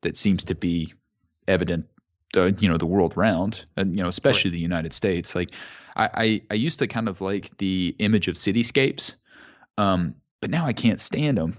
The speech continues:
Speaker 1: Like, I, I, I look at
Speaker 2: <laughs>
Speaker 1: these massive billboards, of the, you know, huge T Vs that are, that are larger than
Speaker 2: Oh,
Speaker 1: the
Speaker 2: yeah.
Speaker 1: houses you live in, and they're just, like, screaming advertisements at you,
Speaker 2: Right.
Speaker 1: um,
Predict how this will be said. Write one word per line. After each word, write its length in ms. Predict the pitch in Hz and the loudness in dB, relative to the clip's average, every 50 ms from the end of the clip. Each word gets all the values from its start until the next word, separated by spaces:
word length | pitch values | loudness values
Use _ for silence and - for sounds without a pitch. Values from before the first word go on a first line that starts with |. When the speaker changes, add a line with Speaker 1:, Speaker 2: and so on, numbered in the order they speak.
| - | 0
Speaker 1:
Like, 220 | - 104 107 107 - | 2 2 2 4 4
I, 220 | 85 113 120 - - | 4 2 2 2 2
I, 180 | - 123 123 107 - | 0 0 0 2 2
I 80 | - 117 | 4 6
look 240 | - 127 127 127 | 6 6 4 4
at 100 | 123 101 | 2 0
Speaker 2:
<laughs> 220 | 101 107 101 - - | 0 -2 -6 -6 -4
Speaker 1:
these 260 | 117 110 107 - - | -2 -2 -2 -2 -6
massive 600 | 117 120 120 120 123 127 127 - 135 110 98 - | -2 0 2 4 4 2 2 0 -2 -4 -4 -4
billboards, 460 | _ 107 107 107 101 104 104 101 95 95 | _ 2 2 2 2 2 0 0 2 0
of 200 | 92 85 - - | -4 -4 -4 -4
the, 100 | 104 90 | -4 -4
you 160 | 82 78 98 | 0 0 2
know, 80 | 95 | 2
huge 480 | 92 98 - - 156 151 147 139 - - | 2 0 0 0 2 2 4 2 2 0
T 240 | - - 123 117 101 | 2 4 6 4 6
Vs 400 | 92 95 101 98 90 85 85 - | 4 4 4 4 4 2 0 -2
that 120 | 90 87 | 0 2
are, 180 | 92 92 92 87 | 4 4 2 2
that 180 | 95 104 95 | 0 0 2
are 100 | 90 87 | 2 2
larger 380 | 87 87 98 107 117 117 113 117 | 2 2 4 4 4 4 2 2
than 80 | 110 101 | 2 2
Speaker 2:
Oh, 60 | 95 | 2
Speaker 1:
the 80 | 90 92 | 0 -2
Speaker 2:
yeah. 80 | 90 | -2
Speaker 1:
houses 400 | 92 123 143 147 139 113 90 - | 2 2 2 2 2 0 -4 -4
you 100 | 87 87 | -6 -6
live 220 | 87 87 80 78 - | -6 -4 -6 -4 -2
in, 220 | 85 82 85 87 - - - - - - - - _ _ - | -2 -2 -2 -4 -6 -10 -16 -18 -18 -20 -20 -20 _ _ -2
and 380 | 107 101 92 92 92 90 - - _ _ _ _ _ _ _ _ _ _ _ _ _ _ _ | 0 2 2 2 2 0 -2 -6 _ _ _ _ _ _ _ _ _ _ _ _ _ _ _
they're 200 | - 110 113 110 101 | 2 4 4 4 6
just, 260 | 104 110 101 - - | 2 0 0 0 -2
like, 240 | 101 95 - - _ _ _ _ _ | -2 -2 -2 -8 _ _ _ _ _
screaming 600 | - - - - - 117 123 131 127 113 101 92 | -4 -2 -2 0 2 2 4 4 4 4 4 4
advertisements 800 | 85 98 113 131 113 - - - - - - - - - - - | 2 2 2 2 0 -2 -2 -6 -8 -8 -8 -8 -10 -10 -8 -8
at 220 | - - - - | -8 -8 -8 -8
you, 140 | - - - - _ _ _ _ _ _ _ _ _ _ _ _ - | -8 -8 -8 -10 _ _ _ _ _ _ _ _ _ _ _ _ -4
Speaker 2:
Right. 120 | - - 87 87 | -2 0 2 2
Speaker 1:
um, 180 | 87 85 87 | 2 0 -2